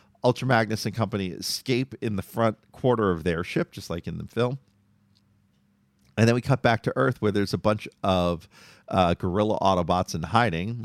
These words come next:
Blaster, Sunstreaker, Trailbreaker, and others. And they encounter Wheeljack, who survived the Battle of Autobot City. Wheeljack informs Blaster of the shuttles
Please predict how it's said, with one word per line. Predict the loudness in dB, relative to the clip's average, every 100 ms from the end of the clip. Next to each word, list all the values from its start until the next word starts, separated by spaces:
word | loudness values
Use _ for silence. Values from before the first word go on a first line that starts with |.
| -10
Blaster, | -6 -6 -4
Sunstreaker, | -6 -6 -8 -10 -10
Trailbreaker, | -10 -8 -8 -6 -8 -8
and | -4
others. | -2 0 0 -2 -12 -20 -12 2
And | 4
they | 4 2
encounter | 0 2 0 2 0
Wheeljack, | 2 2 4 4 2 0 0
who | 2
survived | 4 6 6 6 6 6 4 0
the |
Battle | 4 4 4 2
of |
Autobot | 0 -2 0 -2 -2
City. | -6 -10 -12 -16 -20 -20 -6 4
Wheeljack | 6 6 2
informs | 0 -2 -4
Blaster | 2 4 4 4 0 2
of | 2 0 -2
the |
shuttles | -2 2 2 2 0 -6